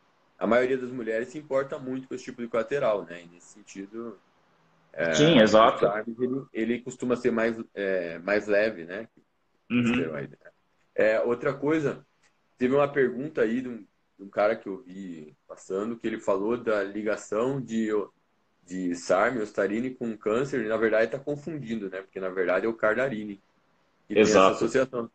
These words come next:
Speaker 1: Eu podia falar um pouquinho, né, Adam, sobre essa questão do Cardarine. O
Speaker 2: Tá.
Speaker 1: pessoal acha que Cardarine é SARMS, Cardarine não é SARM,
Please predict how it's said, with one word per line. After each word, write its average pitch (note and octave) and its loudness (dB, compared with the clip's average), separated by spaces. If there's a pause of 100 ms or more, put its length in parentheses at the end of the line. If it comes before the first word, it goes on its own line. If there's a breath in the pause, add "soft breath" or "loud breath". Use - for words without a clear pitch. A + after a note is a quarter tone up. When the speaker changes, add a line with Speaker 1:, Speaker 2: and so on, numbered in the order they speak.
(160)
Speaker 1:
Eu G#2+ -12
podia A#2+ 2
falar C3+ 0
um C3+ -4
pouquinho, C3 -6
né, B2 -2
Adam, G2 -6
sobre G2+ -8
essa A2 -10
questão A#2 -8
do A2+ -4
Cardarine. A2 0 (460)
O C3+ -8
Speaker 2:
Tá. G2 8
Speaker 1:
pessoal D3+ 6
acha D3 0
que - -20
Cardarine C#3 0
é C3+ -6
SARMS, D#3 -6 (360)
Cardarine A#2+ 2
não A#2 -8
é B2+ -6
SARM, A2 -8